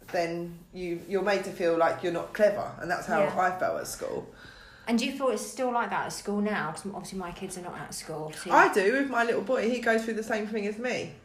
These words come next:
Speaker 2: Really?
Speaker 1: You know, he's not academic in any way. He struggles to learn and he needs a lot of support.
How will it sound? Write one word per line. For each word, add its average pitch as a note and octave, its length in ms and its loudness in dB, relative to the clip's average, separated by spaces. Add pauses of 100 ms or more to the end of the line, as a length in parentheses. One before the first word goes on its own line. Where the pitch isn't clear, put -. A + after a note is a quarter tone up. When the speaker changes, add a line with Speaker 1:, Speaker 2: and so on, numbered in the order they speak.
(280)
Speaker 2:
Really? G#3+ 360 -2
Speaker 1:
You G#3+ 60 2
know, F#3+ 80 4
he's A3 220 4
not G#3 200 -2
academic F#3 540 -2
in E3+ 100 -2
any E3 180 -2
way. D#3 160 2
He G3 320 -2
struggles F#3+ 680 2
to F3 100 -2
learn D#3+ 400 4
and F3 100 -2
he E3+ 200 0
needs F3+ 280 -4
a F3 60 0
lot F3+ 220 2
of - 100 -4
support. - 600 2